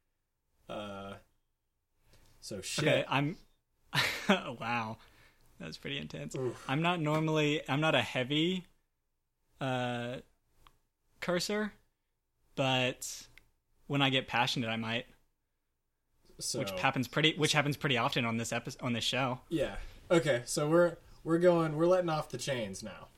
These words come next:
Speaker 1: We're, so those first couple episodes, you heard us, those were, like,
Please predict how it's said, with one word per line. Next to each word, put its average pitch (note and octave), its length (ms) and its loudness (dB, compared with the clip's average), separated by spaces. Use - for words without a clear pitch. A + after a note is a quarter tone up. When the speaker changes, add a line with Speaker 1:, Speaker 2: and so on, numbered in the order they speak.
Speaker 1:
We're, A2+ 400 -4
so D3 180 -4
those D#3+ 160 4
first E3+ 260 4
couple E3+ 240 4
episodes, E3+ 640 6
you C3+ 160 -6
heard C3+ 240 2
us, C3+ 220 4
those D3+ 360 -2
were, D#3 300 2
like, B2 460 -2